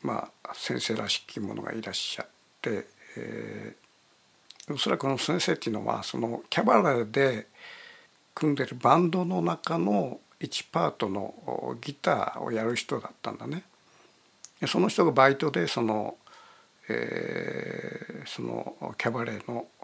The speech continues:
お、空き時間を利用して、えー、ギターを教えてるという、そういう、うー、形だっ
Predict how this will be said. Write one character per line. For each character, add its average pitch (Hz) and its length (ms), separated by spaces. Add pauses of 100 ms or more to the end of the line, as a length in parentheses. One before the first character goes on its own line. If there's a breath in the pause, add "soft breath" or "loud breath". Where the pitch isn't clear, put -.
(100)
お、 113 200
空 127 120
き 139 140
時 131 120
間 92 300 (260)
を 131 100
利 127 120
用 127 160
し - 180
て、 170 280 (800 loud breath)
え 120 180
ー、 135 40
ギ 127 120
タ 131 140
ー 107 60
を - 200
教 110 300
え 98 40
て - 180
る 120 180
と - 140
い 135 80
う、 139 140
そ - 220
う 160 60
い 147 80
う、 135 280
う - 80 (480)
ー、 - 560
形 - 340
だ - 60
っ - 20